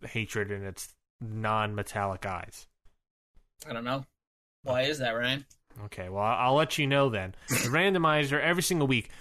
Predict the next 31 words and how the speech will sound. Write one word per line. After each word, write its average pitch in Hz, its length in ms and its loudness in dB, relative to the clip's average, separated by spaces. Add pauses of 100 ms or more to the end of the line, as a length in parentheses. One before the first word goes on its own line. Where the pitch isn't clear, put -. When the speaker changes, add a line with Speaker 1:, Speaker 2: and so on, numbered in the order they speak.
Speaker 1:
we 143 100 2
talk 226 180 4
about 196 140 4
how 165 100 4
the 156 80 2
show 147 260 4
is 120 100 0
realistic, 120 500 0
and 104 80 -8
the 113 60 -2
reason 156 340 0
it 131 80 -2
stays 127 340 0
realistic 110 520 0 (220)
is 117 120 -4
because 110 240 0
Mikey 143 360 0
and 127 80 2
I, 123 140 2
every 120 200 0
single 113 260 -2
week, 104 280 -6 (260)
uh, 107 220 -2
book 156 400 0
our 120 220 0
own 139 280 2
versions 113 640 0 (280)
of 101 340 0
Monday 113 540 -2
Night 101 300 -6 (100)
Raw 104 380 0